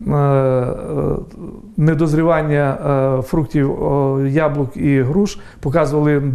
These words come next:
на прикладах, приносили з собою і стверджують, що, е, це саме від, е,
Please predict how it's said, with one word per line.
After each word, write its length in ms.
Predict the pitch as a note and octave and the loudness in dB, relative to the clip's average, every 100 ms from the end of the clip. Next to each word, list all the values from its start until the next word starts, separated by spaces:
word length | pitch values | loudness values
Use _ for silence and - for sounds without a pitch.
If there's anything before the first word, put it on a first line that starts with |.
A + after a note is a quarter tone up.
| C3+ | -2
на 320 | C#3+ C#3 C3+ | -2 0 0
прикладах, 600 | C3+ F#3 F#3+ F3 F3 E3+ | 0 0 0 0 0 -4
приносили 580 | - D3 D3 C#3 F#3 F#3 - - - | -4 -2 -2 0 0 -2 -4 -18 -16
з 80 | - | -10
собою 600 | - - E3+ F#3 F#3 E3+ - - - - | -4 -2 2 2 2 0 -4 -20 -20 -8
і 80 | D3 | -4
стверджують, 440 | - G3 G3 F#3 D#3 | 2 2 2 0 0
що, 320 | - D#3+ D3+ - - _ _ _ _ - - | 0 0 0 -8 -20 _ _ _ _ -14 -2
е, 300 | C#3+ C#3+ C#3 C3 | 2 4 2 2
це 200 | F3+ F3 | 0 2
саме 320 | F#3 F3+ F3 | 2 2 2
від, 340 | D#3 E3 - | 2 -2 0
е, 360 | D#3 D3 C#3+ | 0 2 0